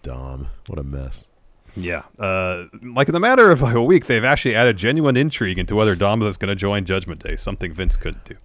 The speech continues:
Speaker 1: And you know what, man? They've added, like, they've, they've opened up the door for dimension with Dom.
Speaker 2: Mm-hmm.
Speaker 1: You know? Like,
Speaker 2: Mm-hmm.
Speaker 1: even, even, like, his, his, what he's wearing.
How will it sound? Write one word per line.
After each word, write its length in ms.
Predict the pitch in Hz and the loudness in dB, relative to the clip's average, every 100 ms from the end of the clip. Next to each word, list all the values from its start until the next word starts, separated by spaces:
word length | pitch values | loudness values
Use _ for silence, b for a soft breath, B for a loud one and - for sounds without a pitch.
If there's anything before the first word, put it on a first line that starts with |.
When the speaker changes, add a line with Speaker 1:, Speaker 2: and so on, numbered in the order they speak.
| _ _ | _ _
Speaker 1:
And 200 | - 247 | -6 -4
you 100 | 262 | -2
know 120 | 262 294 | -2 2
what, 220 | 320 302 | 2 2
man? 240 | 285 294 | 0 4
They've 160 | 226 202 | 4 6
added, 280 | 233 262 190 | 4 2 2
like, 240 | 180 160 | 2 4
they've, 240 | 175 147 | 2 2
they've 240 | 123 156 131 | 2 0 2
opened 320 | 156 214 220 | 0 2 0
up 120 | 220 175 | 0 -2
the 80 | |
door 340 | 151 147 175 220 | 0 2 4 4
for 180 | - 139 | 2 0
dimension 640 | 123 113 123 131 135 104 | 0 2 2 2 -2 0
with 200 | 95 85 | -2 0
Dom. 400 | 98 82 67 - 76 | -2 -2 -6 -12 -12
Speaker 2:
Mm-hmm. 180 | 92 90 | -8 0
Speaker 1:
You 80 | 147 | 2
know? 280 | 143 170 240 | 4 4 4
Like, 320 | 240 165 170 | 2 2 2
Speaker 2:
Mm-hmm. 80 | 175 | -2
Speaker 1:
even, 280 | 240 277 | -2 -2
even, 360 | 226 180 208 220 | -2 -2 -2 0
like, 220 | 208 196 | 2 2
his, 220 | 175 139 117 | 0 0 0
his, 280 | 123 107 | 0 0
what 160 | 110 120 | 0 0
he's 180 | 110 85 | 0 -4
wearing. 720 | 90 135 196 214 220 214 202 | -2 2 4 2 2 0 -4